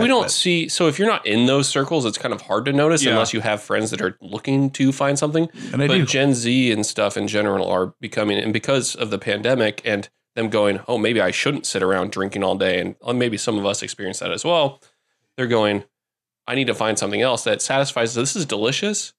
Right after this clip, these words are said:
Speaker 2: it's supporting the local business, and sort of tastes like beer."
Speaker 3: Yeah.
Speaker 2: And some of them are really good. Some of them aren't very good, though. There's a lot more bad ones than the good ones, though.
Speaker 1: Just last night, I, I've had a few bad ones. <laughs>
Speaker 2: Yeah.
Speaker 1: Um, but just last night, I actually had a couple from Untitled Art.
Speaker 3: Yeah.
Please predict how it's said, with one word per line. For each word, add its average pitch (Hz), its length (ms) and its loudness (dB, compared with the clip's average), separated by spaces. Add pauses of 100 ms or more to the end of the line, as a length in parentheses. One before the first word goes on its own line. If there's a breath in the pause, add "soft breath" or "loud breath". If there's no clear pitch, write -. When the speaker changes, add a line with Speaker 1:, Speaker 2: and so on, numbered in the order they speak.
(440)
Speaker 2:
it's 110 120 -2
supporting 120 360 -2
the 113 60 2
local 107 200 0
business, 110 400 0
and 107 160 -12
sort 104 220 0
of 135 80 -2
tastes 165 200 -4
like 170 140 -2
beer." 185 380 -2
Speaker 3:
Yeah. 143 200 -8 (760)
Speaker 2:
And 151 100 -2
some 254 160 4
of 285 80 4
them 190 80 4
are 131 100 4
really 107 180 2
good. - 320 -4
Some 156 200 2
of 127 80 2
them 104 120 0
aren't 85 220 -2
very - 160 -8
good, - 160 -20
though. - 240 -12 (380)
There's 143 100 0
a 156 40 4
lot 185 180 4
more 160 140 6
bad 117 300 2
ones 92 260 -2
than 113 100 -12
the 107 80 -8
good 98 160 -4
ones, - 260 -8
though. 110 260 -10 (280)
Speaker 1:
Just 139 220 -2
last 131 240 0
night, 117 260 -2 (480)
I, 147 100 -4 (100)
I've 151 60 0
had 135 180 2
a 107 40 -4
few 107 160 -8
bad 95 180 -4
ones. 98 420 -6
<laughs> 170 80 0
Speaker 2:
Yeah. 98 220 2
Speaker 1:
Um, 107 260 -2
but 135 100 -10
just 170 160 2
last 139 200 2
night, 135 180 2
I 113 100 0
actually 113 220 -4
had 113 100 -2
a 113 40 -2
couple 117 240 -10
from 107 200 -10
Untitled 110 400 -4
Art. 113 220 -4 (120)
Speaker 3:
Yeah. 104 260 -6